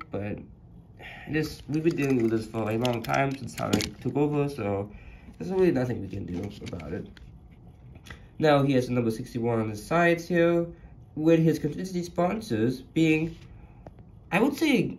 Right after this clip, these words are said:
not bad. Like, I've seen worse, but the Pizza Cup logo, as you can see, is quite grainy alongside nitrate. Kinda looks like, like, A I generated,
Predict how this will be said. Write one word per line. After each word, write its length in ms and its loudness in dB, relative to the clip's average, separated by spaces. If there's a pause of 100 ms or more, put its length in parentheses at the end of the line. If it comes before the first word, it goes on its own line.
(100)
not 380 2
bad. 300 0
Like, 100 0
I've 100 0
seen 200 0
worse, 280 2
but 180 -4
the 60 -6
Pizza 240 -2
Cup 180 -2
logo, 240 2
as 140 -2
you 100 0
can 100 -4
see, 440 -2
is 160 -4
quite 480 -2
grainy 380 0
alongside 360 -2
nitrate. 720 -2 (580)
Kinda 180 0
looks 120 -2
like, 140 2
like, 260 -6
A 160 0
I 120 -2
generated, 560 -2